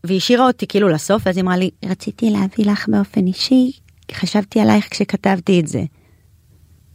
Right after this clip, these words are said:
אני מבינה שזה נראה לך נחמד. אני מבינה, היא התכוונה לעשות טוב.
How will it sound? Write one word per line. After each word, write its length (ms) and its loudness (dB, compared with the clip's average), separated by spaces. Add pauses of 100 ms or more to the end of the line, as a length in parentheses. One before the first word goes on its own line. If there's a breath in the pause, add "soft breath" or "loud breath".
(840)
אני 100 4
מבינה 200 4
שזה 200 0
נראה 200 2
לך 160 -2
נחמד. 400 -6 (880)
אני 120 4
מבינה, 240 6 (520)
היא 100 -2
התכוונה 300 4
לעשות 280 2
טוב. 200 4